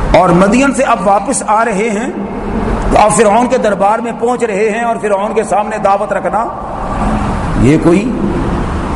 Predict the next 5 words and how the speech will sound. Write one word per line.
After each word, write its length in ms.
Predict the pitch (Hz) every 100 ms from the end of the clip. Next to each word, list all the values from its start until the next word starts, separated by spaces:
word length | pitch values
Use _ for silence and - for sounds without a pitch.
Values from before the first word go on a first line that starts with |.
| - - - - - - - - - - - -
آسان 460 | 113 113 131 170 170
بات 320 | 143 139 143
نہیں 280 | 175 160 113
ہے۔ 60 | - - -
یہ 120 | 127